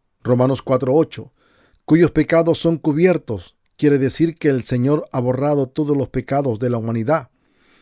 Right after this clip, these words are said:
David también dijo: "Bienaventurados aquellos cuyas iniquidades son perdonadas.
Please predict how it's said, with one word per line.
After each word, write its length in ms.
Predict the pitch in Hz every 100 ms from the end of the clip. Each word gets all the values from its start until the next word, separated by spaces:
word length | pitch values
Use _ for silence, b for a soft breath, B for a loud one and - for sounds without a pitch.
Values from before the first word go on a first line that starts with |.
| -
David 320 | 117 120 147
también 320 | 143 127 135
dijo: 400 | 127 175 - 98 - _ _ _ _
"Bienaventurados 960 | 127 135 127 131 117 123 117 120 180 - _ _ _ _ _ _ _
aquellos 520 | 120 107 147 147 139
cuyas 360 | - 156 151 135
iniquidades 640 | 139 131 131 135 139 135
son 240 | - 139 131
perdonadas. 720 | 139 123 123 143 143 95